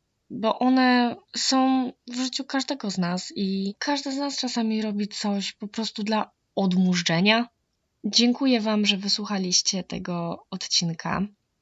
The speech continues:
Zachęcam was do komentowania, do polubienia, ocenienia, zasubskrybowania, obserwowania i tak dalej. Bo dopiero wiecie, no, zaczynam, to jest mój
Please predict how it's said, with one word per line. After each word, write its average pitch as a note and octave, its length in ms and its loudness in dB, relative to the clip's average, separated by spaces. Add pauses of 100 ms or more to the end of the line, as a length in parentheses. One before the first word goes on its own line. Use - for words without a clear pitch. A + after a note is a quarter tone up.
Zachęcam G3 720 2
was F#3 260 -4
do E3 460 -4
komentowania, E3+ 1160 0
do E3 600 -4 (160)
polubienia, F3 840 0
ocenienia, E3+ 1120 0
zasubskrybowania, F3 1500 -2
obserwowania F3 1200 0 (600)
i G#3 100 0
tak F#3 220 2
dalej. E3+ 480 2 (440)
Bo G3+ 120 0
dopiero F3 340 -4
wiecie, F#3+ 340 -12
no, - 120 -10 (180)
zaczynam, G3 580 0
to - 100 -10
jest - 180 -12
mój E3 260 -2